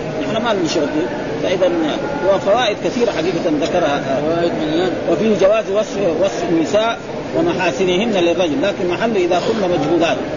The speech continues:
Speaker 1: ها؟ والذي يشع-، والذي يشع على أبي زرعة، على أم زرع، وفيه جواز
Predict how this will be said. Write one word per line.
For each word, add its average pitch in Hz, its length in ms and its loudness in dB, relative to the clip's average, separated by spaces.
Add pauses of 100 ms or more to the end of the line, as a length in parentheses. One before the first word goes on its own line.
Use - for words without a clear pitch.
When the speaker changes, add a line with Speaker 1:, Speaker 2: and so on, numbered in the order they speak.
(360)
Speaker 1:
ها؟ 202 180 0 (1600)
والذي 175 280 4
يشع-، 208 440 2 (440)
والذي 170 240 2
يشع 214 200 0
على 170 380 2
أبي 151 180 2
زرعة، 220 300 0 (1700)
على 170 100 0
أم 175 320 2
زرع، 220 240 4
وفيه 202 280 2
جواز 202 220 4